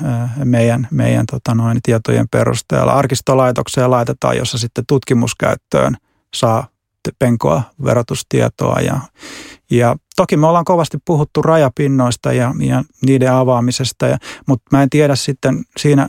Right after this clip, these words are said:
keskustelussa enemmänkin on kyse siitä, että me tarjotaan palveluita.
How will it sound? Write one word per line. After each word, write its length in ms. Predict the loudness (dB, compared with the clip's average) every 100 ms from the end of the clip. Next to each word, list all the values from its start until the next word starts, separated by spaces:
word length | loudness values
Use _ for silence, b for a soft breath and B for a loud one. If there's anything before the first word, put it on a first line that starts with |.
| -2
keskustelussa 720 | -2 -2 -4 -2 0 2 2
enemmänkin 440 | 4 2 0 0
on 80 | 0
kyse 220 | 0 0
siitä, 420 | -2 0 0 0 -2
että 220 | -2 0
me 80 | 0
tarjotaan 480 | 2 0 0 -2 0
palveluita. 720 | 0 0 0 -2 -4 -4